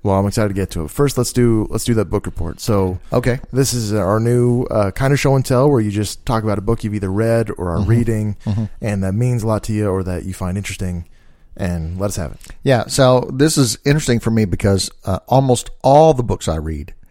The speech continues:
Speaker 2: my family members do not enjoy hearing about them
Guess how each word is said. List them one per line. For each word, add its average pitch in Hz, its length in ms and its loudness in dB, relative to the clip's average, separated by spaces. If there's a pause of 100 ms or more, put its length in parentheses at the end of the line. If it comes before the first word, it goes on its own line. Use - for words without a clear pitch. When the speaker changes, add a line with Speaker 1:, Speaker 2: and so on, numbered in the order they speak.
(600)
Speaker 2:
my 110 300 4
family 123 600 2
members 104 420 2
do 104 160 0
not 107 220 4
enjoy 98 340 2
hearing 98 240 0
about 80 240 -6
them 92 160 -10